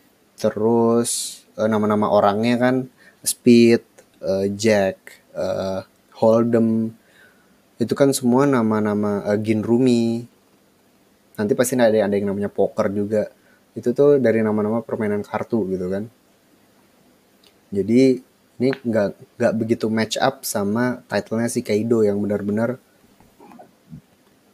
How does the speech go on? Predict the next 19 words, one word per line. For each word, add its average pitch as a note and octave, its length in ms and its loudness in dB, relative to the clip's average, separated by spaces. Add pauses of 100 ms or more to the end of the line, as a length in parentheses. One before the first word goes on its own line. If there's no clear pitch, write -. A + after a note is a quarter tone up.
eh, G2 160 2
formal, A2 640 0 (640)
yang A2+ 160 0
benar-benar A2 320 0
kayak A2 220 2
militer G#2+ 500 -2
gitu F#2+ 240 -6
loh. - 40 -20 (2000)
Itu A2 240 2
membuat G#2 240 0
gue G#2+ 240 2 (160)
penasaran G#2 560 0
sih. G3 240 -4 (720)
Twistnya F3+ 760 2 (160)
mungkin A2+ 460 0
aja D#3+ 220 2
gitu. A#2+ 420 -2 (100)
Ada A#2 220 -2
yang, C3 340 4